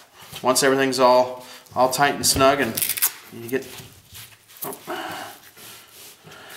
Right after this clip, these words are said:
you get this last strap tight, it's not gonna go anywhere anymore. You know, it's, it's tied on to your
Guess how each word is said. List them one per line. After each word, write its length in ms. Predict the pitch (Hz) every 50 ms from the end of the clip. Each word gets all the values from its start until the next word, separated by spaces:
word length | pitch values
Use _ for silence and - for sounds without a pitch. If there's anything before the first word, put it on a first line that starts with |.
| - - - - - - - - - - - - - - - - -
you 100 | - 123
get 140 | 120 120 123
this 180 | 120 127 123 - 127
last 260 | 135 135 139 139 -
strap 420 | - - 147 147 139 143 143 - - - - - - - - - _ _ - - - - - - - - -
tight, 320 | - - 156 156 156 - - - - - - - - - - _ _ - - - - - - - - - - _ _ _ _ - - _ _ _ - _ _ _ _ _ _ - - - - _ _ _ - - - - - _ - - - - - -
it's 160 | 139 131 -
not 180 | 151 143 139 131
gonna 140 | 139 135 127
go 180 | 127 127 123
anywhere 320 | 127 123 120 113 113 107 107
anymore. 380 | 104 107 107 104 101 101 98 - - -
You 100 | - 113
know, 160 | 117 120 120 117
it's, 240 | 120 120 - -
it's 240 | - 127 127 127 -
tied 380 | - - - 151 143 147 143 135
on 460 | 131 135 131 123 117 113 110 107 104 - - - - - - - - - - - - _ _ _ _ _ -
to 560 | - - 156 139 131 120 120 120 120 120 - - - - - - - - - - - - - - _ _ _ _ _ _ _ -
your 380 | 117 120 120 120 120 120 120